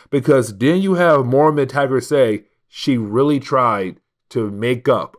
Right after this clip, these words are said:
another cure for the mutant race. She was gonna use the cure once again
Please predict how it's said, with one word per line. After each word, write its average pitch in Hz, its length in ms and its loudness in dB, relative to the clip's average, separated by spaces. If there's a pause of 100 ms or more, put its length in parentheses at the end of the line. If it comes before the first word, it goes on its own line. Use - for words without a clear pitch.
another 110 580 -2
cure 104 600 -2 (240)
for 120 240 0
the 101 120 -2
mutant 110 460 -4
race. 101 460 -4 (240)
She 143 320 -2
was 156 160 4
gonna 143 240 0
use 127 420 -2
the 117 160 -4
cure 123 460 -2
once 120 420 -4
again 123 460 -6